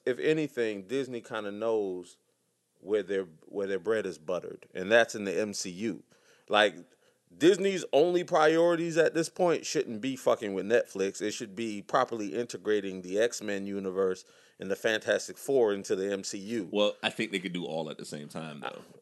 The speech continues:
Speaker 1: Yeah, but I just don't think that, uh, for whatever reason, I could be completely off base here, but I just don't think that Disney put the throttle to Netflix. I mean, there's too much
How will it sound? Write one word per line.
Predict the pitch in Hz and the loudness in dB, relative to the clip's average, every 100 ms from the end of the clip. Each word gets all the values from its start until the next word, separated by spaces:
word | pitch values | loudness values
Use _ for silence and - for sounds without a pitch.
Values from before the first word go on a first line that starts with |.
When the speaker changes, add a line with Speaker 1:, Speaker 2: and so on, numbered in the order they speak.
| _ | _
Speaker 1:
Yeah, | 131 190 208 208 202 202 185 | -4 4 6 8 8 6 4
but | 156 143 139 - - | 4 6 6 4 2
I | 123 127 127 | 4 4 4
just | 113 117 | 2 -2
don't | 123 107 92 | 0 0 -2
think | 101 92 - | -6 -6 -4
that, | 87 - _ _ _ _ _ _ | -4 -4 _ _ _ _ _ _
uh, | 104 117 - | -2 -2 -6
for | 95 156 131 | 0 4 8
whatever | 135 143 123 | 8 8 6
reason, | 107 87 92 | 0 -4 2
I | 110 | 4
could | 117 139 104 | 4 2 -2
be | 101 | -8
completely | - 90 127 80 87 | -10 -10 -10 -10 -4
off | 95 90 - | 0 -2 -2
base | 92 85 | -6 -6
here, | - 80 | -8 -10
but | - 87 | -6 -2
I | 95 | -2
just | 85 87 | -4 -10
don't | 82 80 82 | -10 -10 -10
think | 82 - | -12 -10
that | 78 _ _ 76 | -14 _ _ -14
Disney | 90 85 85 78 | -10 -10 -12 -18
put | - 82 - _ _ - | -10 -10 -10 _ _ -16
the | 82 | -12
throttle | 92 85 80 80 | -6 -6 -6 -8
to | - | -12
Netflix. | 80 82 - - - - - _ _ _ 117 | -12 -14 -14 -14 -14 -16 -20 _ _ _ 6
I | 120 | 6
mean, | 123 143 113 | 6 2 4
there's | 123 110 - | 6 4 2
too | - | -6
much | 160 113 | -2 -2